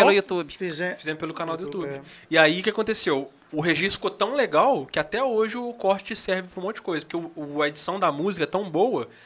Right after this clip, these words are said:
Speaker 3: que ela vira tipo um clipe ao vivo.
Speaker 1: Sim.
Speaker 3: De tão bom que é, e é justamente aquele negócio.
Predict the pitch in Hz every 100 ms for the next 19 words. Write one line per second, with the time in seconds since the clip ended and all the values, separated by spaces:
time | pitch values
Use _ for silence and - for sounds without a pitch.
0 | - - 175 175 202 - 240 240 233 240
1 | 240 226 214 240 247 311 - _ _ _
2 | 135 131 208 262 226 220 208 160 160 156
3 | 202 202 262 220 139